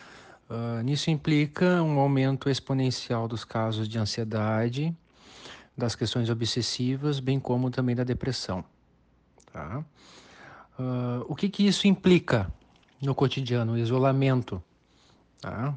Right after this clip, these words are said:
O que que o co-, o isolamento pode levar ou pode vir a desencadear a uma desordem psíquica? Primeiro que somos animais de relações sociais, né? Ah,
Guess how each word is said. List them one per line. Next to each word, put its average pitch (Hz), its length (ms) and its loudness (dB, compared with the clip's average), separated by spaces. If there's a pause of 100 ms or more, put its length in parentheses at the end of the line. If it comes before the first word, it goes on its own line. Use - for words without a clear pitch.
(100)
O 104 80 -10
que 123 160 -8
que 127 80 -4
o 139 60 -2
co-, 139 260 -2
o 135 180 2
isolamento 127 580 2
pode 127 340 0
levar 117 640 0 (480)
ou 123 140 0
pode 123 340 2
vir 117 220 4
a 131 80 4
desencadear 117 1080 2 (220)
a 120 80 -6
uma 123 220 2
desordem 120 480 2
psíquica? - 580 -6 (1040)
Primeiro 175 340 6
que 202 100 2
somos 185 760 4
animais 147 920 2
de 135 100 -2
relações 135 460 0
sociais, 98 640 -6 (460)
né? 104 340 -2 (840)
Ah, 98 840 -6